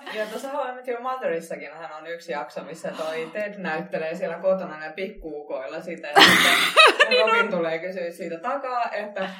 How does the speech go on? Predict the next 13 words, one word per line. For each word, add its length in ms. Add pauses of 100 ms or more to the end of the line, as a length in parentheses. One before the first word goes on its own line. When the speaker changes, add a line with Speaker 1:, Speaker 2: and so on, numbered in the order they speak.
(140)
Speaker 1:
"Hei, 200
että 180
näyttelikö 400
sä 200
tota 260 (720)
viimeistä 360
kohtausta 480
Sleepless 500
in 140
Seattle?" 540
Sit 140
se 100
ne, 240